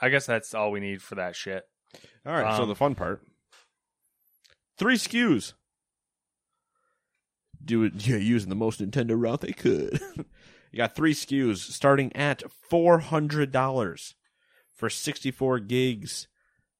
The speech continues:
Speaker 2: of memory and a carrying case. Then we move to five hundred and thirty dollars for two hundred and fifty-six gig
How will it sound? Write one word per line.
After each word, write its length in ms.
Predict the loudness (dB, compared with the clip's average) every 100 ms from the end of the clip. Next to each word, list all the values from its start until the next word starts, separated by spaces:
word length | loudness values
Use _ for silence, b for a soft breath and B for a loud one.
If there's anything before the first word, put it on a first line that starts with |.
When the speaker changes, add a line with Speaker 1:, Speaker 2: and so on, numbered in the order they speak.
| -12
Speaker 2:
of 380 | -10 -8 -10 -6
memory 640 | -2 -2 0 -2 -6 -10 -8
and 400 | -4 -2 -4 -6 -6
a 180 | -6 -6
carrying 720 | -6 -4 -2 -2 -4 -6 -8 -12
case. 540 | -8 -6 -6 -12 -16 _ _ _ _ _ _ _ _ _ _ _ _ _ _ _ _ _ _ -20 _ _
Then 380 | -2 -2 -2 -2
we 140 | 0
move 360 | 4 2 2 -6
to 180 | -8 -8
five 380 | -4 -2 -2
hundred 200 | -2 -2 -4
and 120 | -4
thirty 240 | -6 -6
dollars 420 | -10 -10 -10 -12 -18 _ _ _ _ _ _ _ _ _ _ _ _
for 420 | -4 -2 -2 -4 -8
two 160 | -6
hundred 240 | -4 -4 -4
and 120 | -6
fifty-six 720 | -4 -4 -4 -8 -8 -10 -10
gig 400 | -6 -2 -2 -4